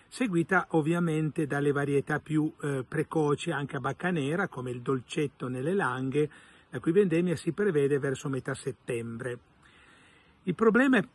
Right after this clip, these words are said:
purtroppo legato alla Barbera, la Barbera soprattutto nella zona astigiana, dove l'uva di eccellente qualità e anche il vitigno più diffuso in Piemonte, soprattutto nell'astigiano il vitigno più coltivato, soffre di questa carenza di acqua.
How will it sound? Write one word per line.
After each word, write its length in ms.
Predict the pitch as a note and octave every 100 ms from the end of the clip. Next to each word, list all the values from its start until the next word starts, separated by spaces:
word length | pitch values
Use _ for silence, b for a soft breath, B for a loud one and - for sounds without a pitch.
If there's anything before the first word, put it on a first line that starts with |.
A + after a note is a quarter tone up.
| _ _ _
purtroppo 460 | G3+ E3+ G#3 A#3 A3
legato 480 | E3+ D3+ E3 - D3+
alla 240 | C#3+ C3
Barbera, 600 | C3+ C#3 B2+ E3+ D3 B2+
la 120 | B2
Barbera 340 | B2+ C3 D#3 D3+
soprattutto 500 | - C3+ D3+ D#3+ D3+
nella 220 | C3+ C3
zona 220 | C#3+ C#3+
astigiana, 720 | - - C3+ C#3+ C#3+ C3 B2
dove 360 | C#3+ C#3+ C3+ A#2+ B B B
l'uva 480 | - F#3 F3 C#3 B2
di 180 | A#2 A#2+
eccellente 580 | A#2 - B2+ D3+ E3 C#3
qualità 600 | C3+ B2+ B2+ - F#3 D#3
e 100 | C3
anche 360 | C3 C3+ - C3+
il 100 | A#2
vitigno 400 | B2 C#3 C#3 A#2+
più 160 | B2
diffuso 480 | A#2 A#2 - A3 C3+
in 140 | B2+
Piemonte, 500 | A2+ C3 D3+ F3 B2 G2+
soprattutto 520 | A#2+ A#2+ - E3 D3+
nell'astigiano 600 | B2 B2 - C3 C3 D#3+
il 80 | C3
vitigno 320 | A#2 D#3 D3+
più 160 | A#2+ C#3+
coltivato, 760 | C#3+ C3 G3+ F#3+ C3+ B2+ D3+ B B B -
soffre 360 | - G#3 G3
di 100 | D#3+
questa 320 | - E3 -
carenza 720 | D3+ D#3 C#3+ C#3 C3 - C#3 C3
di 160 | C3 D#3
acqua. 440 | D#3 - - B2